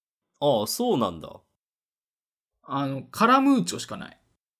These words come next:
Speaker 1: ああ、まあ、確かに頭に思い浮かぶのはカラムーチョだけど。
Speaker 2: カラムーチョはある。
Speaker 1: あ、カラムーチョはあるんだ。
Speaker 2: うん。
Speaker 1: でも俺他に辛いお菓子わかんないな、何があんのか。ハバネロとか？
Speaker 2: そう。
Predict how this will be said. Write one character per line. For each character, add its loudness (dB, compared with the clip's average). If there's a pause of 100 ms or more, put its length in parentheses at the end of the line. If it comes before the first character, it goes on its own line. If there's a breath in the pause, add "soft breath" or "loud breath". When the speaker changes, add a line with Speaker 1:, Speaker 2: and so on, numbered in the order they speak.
(480)
Speaker 1:
あ 6
あ、 2
ま -2
あ、 0
確 -2
か -6
に 4
頭 0
に 0
思 -2
い 0
浮 -8
か 4
ぶ -2
の 0
は 0 (240 loud breath)
カ 4
ラ 6
ム 0
ー -2
チ 2
ョ 2
だ -4
け -4
ど。 -4
Speaker 2:
カ -2
ラ -2
ム -2
ー -2
チ 0
ョ 8
は 6
あ -2
る。 -12 (800)
Speaker 1:
あ、 -2
カ 4
ラ 4
ム -2
ー -4
チ -2
ョ 4
は 6
あ 2
る -8
ん -14
だ。 -20 (240)
Speaker 2:
う -10
ん。 -14 (880)
Speaker 1:
で -10
も -8
俺 -6
他 -6
に -6
辛 -4
い -4
お -4
菓 -6
子 -10
わ -4
か -6
ん -2
な -6
い -8
な、 -16
何 -10
が -16
あ -14
ん -14
の -18
か。 -18 (180)
ハ -2
バ 4
ネ -2
ロ -2
と -6
か？ -14 (200)
Speaker 2:
そ -6
う。 -20